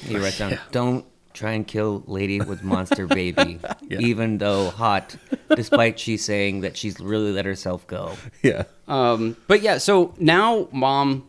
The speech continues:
Speaker 3: is like, "Oh, I love you, baby," and that's it. That's all it took. So,
Speaker 2: Mm-hmm.
Speaker 3: um,
Speaker 2: And at this point, the budget is exhausted, and she's literally holding a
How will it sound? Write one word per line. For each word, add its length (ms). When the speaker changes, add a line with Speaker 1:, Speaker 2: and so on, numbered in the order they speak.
Speaker 3:
is 180
like, 300
"Oh, 240
I 160
love 360
you, 140
baby," 720
and 560
that's 340
it. 200
That's 180
all 140
it 80
took. 260
So, 200
Speaker 2:
Mm-hmm. 600
Speaker 3:
um, 320
Speaker 2:
And 120
at 80
this 160
point, 340
the 60
budget 400
is 240
exhausted, 760
and 120
she's 200
literally 260
holding 320
a 100